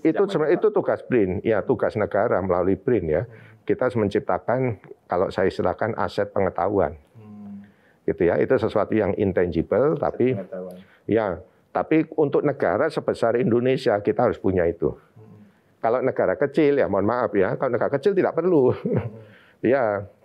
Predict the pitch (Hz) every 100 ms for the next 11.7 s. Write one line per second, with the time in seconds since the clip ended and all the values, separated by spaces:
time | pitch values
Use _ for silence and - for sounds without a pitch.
0 | - 117 180 214 202 165 151 170 170 135
1 | - - - 151 156 156 160 131 117 -
2 | 120 131 143 151 139 120 101 - 131 156
3 | - - 101 90 117 175 190 143 117 -
4 | - - 113 104 104 95 98 101 104 101
5 | 101 - 107 104 101 123 117 - 156 214
6 | 85 117 104 110 123 117 131 - - _
7 | _ _ _ _ 147 165 180 180 208 202
8 | 220 - 392 349 - - 330 131 135 143
9 | 127 131 285 127 98 - 285 - 101 151
10 | 240 - - - _ - - 190 359 -
11 | 107 87 113 120 120 107 104